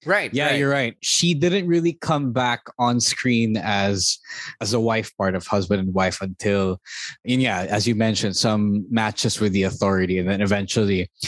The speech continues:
Speaker 2: Triple H and Steph versus Kurt Angle and Ronda, yung mga ganun.
Speaker 1: Yeah, yeah. Everyone already knows the Stephanie McMahon and Triple H story at this point. So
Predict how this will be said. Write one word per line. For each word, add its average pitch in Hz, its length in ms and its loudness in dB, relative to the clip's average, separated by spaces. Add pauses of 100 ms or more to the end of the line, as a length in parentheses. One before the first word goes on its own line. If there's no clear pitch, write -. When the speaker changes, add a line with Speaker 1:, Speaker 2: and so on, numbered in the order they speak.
(300)
Speaker 2:
Triple 139 200 0
H 127 140 0
and 113 80 -2
Steph 107 340 0
versus - 320 0
Kurt 107 240 0
Angle 101 380 0
and 92 340 0
Ronda, 92 560 0
yung 98 160 0
mga 92 220 0
ganun. 85 240 -2 (760)
Speaker 1:
Yeah, 143 240 0
yeah. 123 340 -2 (560)
Everyone 202 300 0
already 170 340 2
knows 147 380 2
the 131 320 4
Stephanie 147 360 2
McMahon 131 380 -2
and 123 120 -2
Triple 127 300 0
H 123 160 0
story 123 320 2
at 117 120 -4
this 127 180 0
point. 117 440 0
So 120 300 0